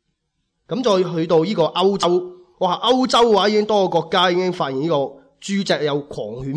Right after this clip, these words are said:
病啊，喺度周街吠人啦，同埋食狗糧嘅。噉嚟到呢個英格蘭啊，英格蘭啲豬啊犀利啦，佢哋已經好，呃，有呢個潔癖啊，噉鍾意用海飛絲洗頭啦，同埋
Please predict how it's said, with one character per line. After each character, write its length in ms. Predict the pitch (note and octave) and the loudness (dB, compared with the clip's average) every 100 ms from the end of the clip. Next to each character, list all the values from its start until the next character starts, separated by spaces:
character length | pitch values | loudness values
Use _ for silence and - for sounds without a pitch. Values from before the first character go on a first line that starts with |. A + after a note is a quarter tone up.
| F3 | -4
病 300 | D3+ A#2+ B2+ | -4 -4 -6
啊， 260 | B2 - _ _ _ | -6 -8 _ _ _
喺 140 | - | 0
度 100 | G3 | 0
周 260 | - F3 G3+ | 2 2 2
街 100 | G3 F3 | 2 0
吠 260 | - C#3+ C#3+ | 0 -4 -4
人 200 | A#2+ B2+ | -6 -2
啦， 180 | E3 E3+ | 0 0
同 140 | B2+ | -4
埋 140 | G#2 | -12
食 100 | - | -14
狗 200 | - A2+ A2+ E3+ | -12 -10 -2 -2
糧 240 | C3 A2+ | -2 -6
嘅。 180 | A#2 G#2+ - - _ _ _ _ _ _ _ | -12 -14 -16 -20 _ _ _ _ _ _ _
噉 220 | F3 A#3 D#3 | -10 -8 -8
嚟 140 | D3+ | -2
到 120 | E3+ | 0
呢 160 | F#3+ A3+ | 0 0
個 380 | G#3 E3+ E3 E3 - - | 2 2 2 -2 -10 -6
英 340 | F#3+ A3 G#3+ | -4 -2 -2
格 100 | F3 | -2
蘭 380 | D#3 C#3+ F#2+ G#2+ | -2 -4 -6 -10
啊， 220 | A#2 G#2 _ | -12 -14 _
英 220 | F#3+ A#3+ A3 | 0 0 2
格 80 | |
蘭 240 | D#3+ B2+ C3+ | -2 -2 -4
啲 100 | F#3 | -4
豬 240 | - E3 | -2 -4
啊 40 | C3+ | -2
犀 100 | D#3 C3 | -2 -4
利 80 | G#2+ | -6
啦， 180 | G#2 A2 | -10 -12
佢 140 | C3+ | -8
哋 100 | C3+ | -6
已 120 | B2+ | -6
經 160 | D3 D#3+ | -4 -6
好， 80 | C3 A#2+ - | -6 -10 -12
呃， 200 | A#2+ A#2 | -12 -12
有 180 | A#2+ B2+ | -8 -6
呢 60 | E3 | -4
個 80 | D3+ | -2
潔 260 | - D3 - - | -2 -6 -14 -8
癖 220 | E3 - | -8 -8
啊， 140 | F#2+ _ _ _ _ | -16 _ _ _ _
噉 160 | D#3 | -6
鍾 120 | G3+ F3+ | -2 0
意 160 | D#3 | -2
用 120 | C3+ A#2 | -6 -8
海 200 | G#2+ C3+ | -8 -4
飛 120 | E3 | -4
絲 300 | D#3 D#3 B2 | -4 -6 -8
洗 60 | |
頭 240 | D3+ F2+ G2 | -8 -10 -8
啦， 200 | C3+ C#3+ | -6 -6
同 160 | B2+ | -10
埋 160 | G#2+ | -14